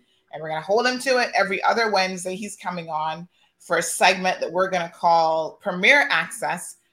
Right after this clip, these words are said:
for two hours. It's a Q and A segment. Folks,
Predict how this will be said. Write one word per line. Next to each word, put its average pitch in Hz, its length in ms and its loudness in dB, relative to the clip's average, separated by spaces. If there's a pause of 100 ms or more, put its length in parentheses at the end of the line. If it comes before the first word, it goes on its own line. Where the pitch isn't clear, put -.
for 196 160 -6
two 302 420 -8
hours. 277 640 2
It's 190 140 -8
a 214 60 -6
Q 262 260 -8
and 247 80 -2
A 240 100 -4
segment. 208 480 -2 (340)
Folks, 202 360 2